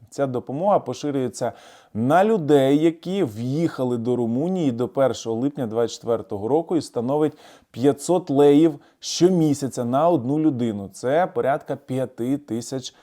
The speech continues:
гривень. Та тисячу п'ятсот леїв щомісяця на сім'ю, це трошки більше чотирнадцяти тисяч гривень. Крім того, підтримка доступна для людей, які мають інвалідність або тимчасово непрацездатні,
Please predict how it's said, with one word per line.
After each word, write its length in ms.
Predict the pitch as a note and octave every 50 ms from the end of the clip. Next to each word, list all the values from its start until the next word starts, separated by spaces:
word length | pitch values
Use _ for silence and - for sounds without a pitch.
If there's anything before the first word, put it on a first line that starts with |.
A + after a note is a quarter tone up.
| _ _ _
гривень. 520 | - F#2 C3 E3+ E3+ C#3+ G#2 G#2 G2 F#2 -
Та 100 | - G#2+
тисячу 440 | G2+ - A#2 - - C#3 A2+ - A#2
п'ятсот 460 | - - A2 - - F#3 G3+ G3+ G3
леїв 280 | D#3 D#3 C#3+ B2 A2+ G#2
щомісяця 640 | - - - A#2 A#2+ C3+ C#3 - A#2+ G#2 - A2+ A2
на 140 | A2 A2
сім'ю, 400 | G2+ - - G#2 G#2+ B2 E3 G#3
це 140 | G3+ - -
трошки 380 | - - A2+ A2+ - - - G2
більше 360 | G2 A#2+ A2 G2+ - - G#2
чотирнадцяти 1000 | - - B2+ - - - B2 A2+ G#2 G2+ G2+ A#2+ D#3 F3 E3+ - D#3 - C3+ B2
тисяч 460 | - - A#2+ B2+ - C#3 B2+ - - _ - - - _ _
гривень. 380 | - G#2+ B2+ C3+ A#2 - - - _ _ _ _ _ - - - _
Крім 240 | _ B2 D#3+ G#3+ A#3+
того, 300 | A3+ G#3+ F3+ D3 C#3 C#3
підтримка 520 | C3+ - D3 A#2 - D#3 F#3 G#3 - E3+ D3+
доступна 480 | C3+ C#3+ C#3 - - F#3 F#3 F#3 D3+
для 180 | B2+ B2+ C#3 C#3
людей, 420 | - C3 B2 A2+ A#2+ E3 F#3+ F#3+
які 240 | D#3 C3+ - C#3+ C3+
мають 520 | C3 C3+ C#3+ D3 D3 D3 C#3 - - -
інвалідність 720 | - C#3 C3 A2 A#2 A#2+ A#2 C3 D#3 E3+ G3 F#3+ D#3+ - -
або 240 | B2 A2+ B2 D3+ D#3
тимчасово 640 | - D3 C3 A#2+ - A2+ G#2+ - D3 D3+ D#3 C#3+ B2+
непрацездатні, 1200 | A2+ A2 A#2+ C#3 C#3+ - C3 B2+ B2+ B2 - C#3 C3 A2+ A2 A2 B2+ A#2 G#2+ G2 - - F#2+ F#2